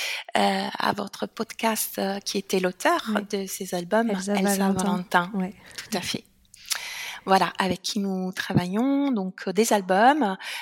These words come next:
Speaker 1: je vous disais, mais aussi des boîtes à histoires, euh, euh, qui contiennent des, des objets symboliques qui se mettent en place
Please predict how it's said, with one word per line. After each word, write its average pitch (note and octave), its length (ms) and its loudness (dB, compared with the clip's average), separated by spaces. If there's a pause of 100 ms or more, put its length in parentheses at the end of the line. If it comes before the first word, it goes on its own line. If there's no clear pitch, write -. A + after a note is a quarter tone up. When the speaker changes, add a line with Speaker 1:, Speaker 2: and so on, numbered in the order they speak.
(100)
Speaker 1:
je - 120 -4
vous G3+ 60 -10
disais, F#3+ 400 2
mais C4 80 4
aussi G3+ 260 0
des F#3+ 120 0
boîtes G3 320 0
à - 20 0
histoires, G3 720 -4
euh, F#3 260 2 (100)
euh, F#3+ 320 -4
qui - 160 -8
contiennent A3+ 420 -2
des, F#3+ 300 -2 (380)
des F#3+ 220 2
objets G3 400 2
symboliques G#3 640 0
qui - 140 -6
se - 120 2
mettent B3+ 220 4
en G#3+ 120 2
place A#3 500 0